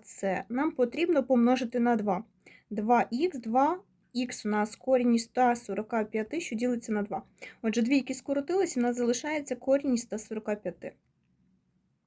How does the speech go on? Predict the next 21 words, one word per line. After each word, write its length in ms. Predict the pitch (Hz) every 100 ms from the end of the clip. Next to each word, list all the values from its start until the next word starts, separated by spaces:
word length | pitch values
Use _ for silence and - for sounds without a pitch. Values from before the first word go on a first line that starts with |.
| _ _ _
Одразу 360 | 269 294 370 277
підставляємо 520 | 247 - 269 294 240
все 220 | 226 254
в 60 | 233
формулу. 520 | - 196 170 175 196 -
С 180 | 339
бічне 360 | 233 247 - 269
дорівнює. 540 | 240 214 180 202 214 277 - _ _ _ _ _ _ _ _ _ - - - _
Периметр 480 | 262 311 370 285 277
основи. 500 | 277 254 208 185 233 - _ _ _ _ _ -
В 100 | 226
основі 380 | 277 285 262 240
в 40 |
нас 180 | 226 233
правильний 760 | - 196 226 262 269 277 285 330 _ _ -
трикутник. 680 | 269 269 247 214 180 - _ _ - - -
Щоб 180 | 269 240
знайти 300 | 277 269 240
периметр, 680 | 240 214 202 202 277 -
треба 280 | 277 294 277
додати 580 | 226 240 247 233 226